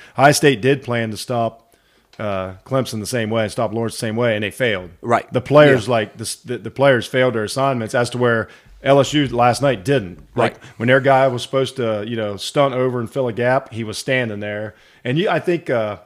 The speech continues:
Speaker 1: I think I re-, I think, I think it bothered Lawrence. Can I say Lawrence was bothered without saying he was terrible?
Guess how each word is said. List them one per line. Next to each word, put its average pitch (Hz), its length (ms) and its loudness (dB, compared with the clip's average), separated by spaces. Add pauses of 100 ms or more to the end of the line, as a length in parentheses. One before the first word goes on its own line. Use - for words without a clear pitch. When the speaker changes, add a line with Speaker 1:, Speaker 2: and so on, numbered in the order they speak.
(140)
Speaker 1:
I 185 60 -6
think 320 120 -4
I 320 60 2
re-, 156 260 -2
I 185 140 -6
think, 220 180 -10 (560)
I 196 60 -2
think 262 100 0
it 196 140 -2
bothered 139 460 4
Lawrence. 107 200 -6
Can 147 80 -4
I 180 80 6
say 185 160 2
Lawrence 165 360 -2
was 117 120 -8
bothered 135 640 -2
without 139 360 2
saying 151 200 2
he 135 80 0
was 117 100 -4
terrible? 135 500 2